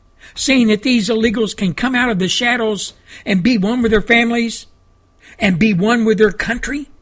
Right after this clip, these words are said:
Our country? They have no right to our country. People like Cartagenas and Guterres and all the folks that follow him ought to be thrown out on their ass.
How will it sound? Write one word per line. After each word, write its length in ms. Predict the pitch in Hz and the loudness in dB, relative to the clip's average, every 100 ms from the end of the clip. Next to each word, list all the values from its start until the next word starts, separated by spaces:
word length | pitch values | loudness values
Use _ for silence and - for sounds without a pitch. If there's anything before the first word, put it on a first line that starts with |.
| _ _ - | _ _ -4
Our 180 | 208 311 | 0 2
country? 480 | - 311 - 330 339 - _ _ _ _ _ _ _ _ _ _ - | 2 0 0 -4 -4 -10 _ _ _ _ _ _ _ _ _ _ 0
They 180 | 381 | 2
have 160 | 311 320 | 4 4
no 220 | 294 302 | 4 2
right 200 | 262 285 | 4 2
to 140 | 254 277 | 0 0
our 160 | 254 | 2
country. 520 | 247 254 311 320 330 - _ _ _ _ _ _ _ _ _ _ _ - | 0 -2 -4 -4 -4 -6 _ _ _ _ _ _ _ _ _ _ _ -8
People 280 | - 330 294 | 2 4 4
like 220 | 302 269 | 0 0
Cartagenas 640 | - 311 311 277 302 294 - | 0 0 2 2 0 -2 -2
and 160 | 262 | -2
Guterres 840 | 202 302 226 254 302 277 208 - - _ _ _ - - | 0 -2 -2 2 4 4 2 -6 -8 _ _ _ -20 -2
and 120 | 196 | 4
all 160 | 285 349 | 6 6
the 100 | 240 | 4
folks 300 | 330 349 - | 2 0 2
that 180 | 233 - | 0 2
follow 320 | 339 339 285 | 4 4 4
him 120 | 285 | 2
ought 120 | 294 | 4
to 80 | 302 | 4
be 140 | 302 | 4
thrown 320 | 233 - 359 339 | 2 2 4 6
out 160 | 339 | 4
on 160 | 311 254 | 4 2
their 200 | 262 - | 0 0
ass. 600 | - 349 - - - - | 4 4 2 -4 -4 -6